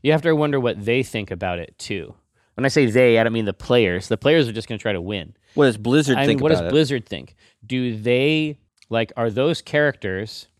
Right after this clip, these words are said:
Speaker 1: the ones that they think are gonna promote the brand best too? Like, do they think that it's, it would be too much to unleash,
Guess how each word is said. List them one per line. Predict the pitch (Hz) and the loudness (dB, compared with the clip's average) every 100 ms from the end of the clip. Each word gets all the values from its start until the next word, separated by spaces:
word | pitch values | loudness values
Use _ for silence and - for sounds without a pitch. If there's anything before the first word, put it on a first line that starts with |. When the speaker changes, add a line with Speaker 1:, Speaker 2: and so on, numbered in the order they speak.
| _ | _
Speaker 1:
the | 113 117 | -4 -2
ones | 117 107 117 110 110 107 | -2 -2 -4 -4 -6 -10
that | 104 95 104 98 98 - _ _ | -8 -2 -2 -2 -4 -10 _ _
they | 95 110 135 | -6 -2 0
think | - 117 107 | -2 -8 -6
are | 101 | -6
gonna | 107 98 | -6 -8
promote | - 107 101 101 101 | -8 -8 -6 -8 -8
the | 101 | -10
brand | 92 95 98 95 95 - | -10 -8 -8 -8 -10 -14
best | - 87 82 - - | -10 -8 -10 -16 -20
too? | - 113 92 76 - - | -10 -8 -8 -12 -20 -6
Like, | 117 120 113 | -2 -2 -2
do | 120 | -4
they | 120 147 180 | 2 2 2
think | - 147 139 - - | -2 -4 -4 -10 -6
that | 123 110 | -4 -2
it's, | 123 - - - | -6 -10 -14 -8
it | |
would | 139 | -6
be | 110 | -6
too | 107 - 185 170 | -10 -10 -6 -4
much | 143 123 - - _ _ _ _ | -4 -6 -8 -20 _ _ _ _
to | 127 - | -14 -8
unleash, | 127 123 110 110 120 113 - | -6 -4 -6 -6 -6 -8 -12